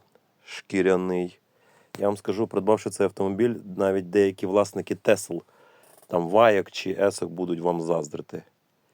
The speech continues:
Ось так. У нас, до речі, у Львові є багато автомобілів Тесла, які навіть на таксі працюють, тобто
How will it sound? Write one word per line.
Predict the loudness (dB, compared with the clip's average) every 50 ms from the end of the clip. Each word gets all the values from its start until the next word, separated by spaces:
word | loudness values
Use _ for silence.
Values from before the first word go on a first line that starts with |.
| _ _ _ _ _ _ _ _ _ _ _ _ _ _ _ _ -20 -12
Ось | -10 -8 -8 -8 -10
так. | -8 -6 -6 -4 2
У | 2
нас, | 2 4 6
до | 6
речі, | 6 6 4 4 2 2 2
у | 2 0 -4 -4 -2 -2 0
Львові | 2 4 4 4 6 6 4 4 4 2 0 -2 -4 -4
є | -2 -2 0
багато | 2 2 2 2 2 2 0
автомобілів | -4 -2 -4 -2 -2 -2 -2 -2 -4
Тесла, | 0 2 2 2 2 0 -2 0
які | 0 -2 -2 -4 -4 -2
навіть | 0 2 0 0 0 -2
на | -2 -2
таксі | -2 -4 -8 -8 -12 -12
працюють, | -12 -10 -10 -10 -8 -8 -8 -8 -8 -8 -10 _
тобто | -10 -10 -10 -10 _ -8 -8 -8